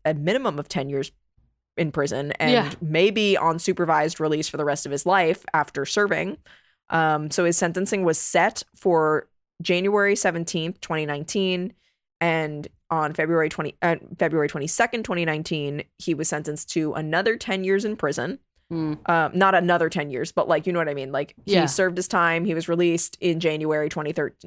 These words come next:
Speaker 1: twenty, January twenty seventeen. By July, he was back at it. Twenty eighteen, he's in prison. Twenty nineteen, he begins to serve that time,
Speaker 2: Yeah.
Speaker 1: February twenty-second, twenty nineteen. Um, and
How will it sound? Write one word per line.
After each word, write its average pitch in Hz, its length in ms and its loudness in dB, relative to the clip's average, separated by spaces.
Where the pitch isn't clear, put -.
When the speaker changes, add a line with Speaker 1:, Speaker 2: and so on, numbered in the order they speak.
Speaker 1:
twenty, 170 280 0
January 170 320 2
twenty 160 220 -4
seventeen. 151 540 -4
By 147 160 4
July, 185 480 8
he 185 160 0
was 160 100 2
back 151 300 2
at 180 180 6
it. 180 220 2
Twenty 165 300 2
eighteen, 180 720 0
he's 160 260 -2
in 147 140 -2
prison. 170 560 0
Twenty 170 220 0
nineteen, 175 500 0
he 165 120 -2
begins 156 360 -2
to 151 80 -6
serve 202 460 2
that 160 260 2
time, 151 540 0
Speaker 2:
Yeah. 156 60 2
Speaker 1:
February 156 280 2
twenty-second, 143 560 -4
twenty 139 220 -6
nineteen. 139 560 -8
Um, 151 460 -2
and 156 440 0